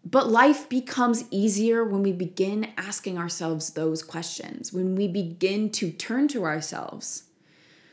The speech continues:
Because if we go to other people, there's this expectation that happens, and it's in our best interest to release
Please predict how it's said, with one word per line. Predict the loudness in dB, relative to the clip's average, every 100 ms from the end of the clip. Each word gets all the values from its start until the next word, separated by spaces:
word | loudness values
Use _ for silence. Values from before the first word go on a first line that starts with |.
| _ _ _ _ _ _ _ _ _ -4
Because | -2 4 6 6 4
if | 2 4
we | 2
go | 2 8 8
to | 8 6
other | 4 4
people, | 2 -2 -2 0 4 4
there's | 4 2
this | 2 -2 -2
expectation | -4 -2 -4 -4 -4 -2 0 2
that | 0 0
happens, | -4 -6 -6 -6 -6 -6 -4
and | -4 -2 -2 -2 -6 _ _ _ _ _ _ _ _ _ _ -8
it's | -8 -4
in | -4 -4 -2 2 2 2
our | 2 4 4
best | 4 0 -2 -4
interest | -4 -2 0 0 0 -8 -8
to | -4
release | -2 -2 0 -2 -4 -8 -14